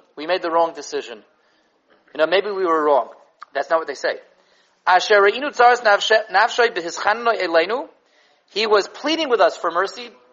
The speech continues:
when we sold him. "V'lo shamanu al kein bo aleinu hatzara hazois." So what, what are they saying they were wrong about?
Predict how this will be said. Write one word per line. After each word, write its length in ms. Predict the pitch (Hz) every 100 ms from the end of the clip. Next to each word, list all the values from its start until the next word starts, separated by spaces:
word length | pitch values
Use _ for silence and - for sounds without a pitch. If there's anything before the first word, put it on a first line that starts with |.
| _ -
when 140 | 170
we 120 | 170 160
sold 300 | - 185 220
him. 180 | 285 285 _ _ _ _ _ _ _ _ _ _ _ _ _ _ _ _ 156
"V'lo 260 | 196 247
shamanu 600 | 320 - 254 233 240 294
al 160 | 254 233
kein 220 | 240 247
bo 200 | 220 269
aleinu 180 | 285 262
hatzara 420 | 254 233 247 247
hazois." 600 | 214 208 196 160 - - _ _ _ _ _ _ _ _ _ _ _ _ _ _ _ _ _ _ _
So 160 | - 220
what, 320 | 240 233 302
what 160 | 277 339
are 60 |
they 140 | 370 320
saying 540 | - 262 254 208 185 196 _ _ _ _ _ -
they 120 | 202
were 200 | 202 196
wrong 300 | 214 247 214
about? 420 | 196 131 - -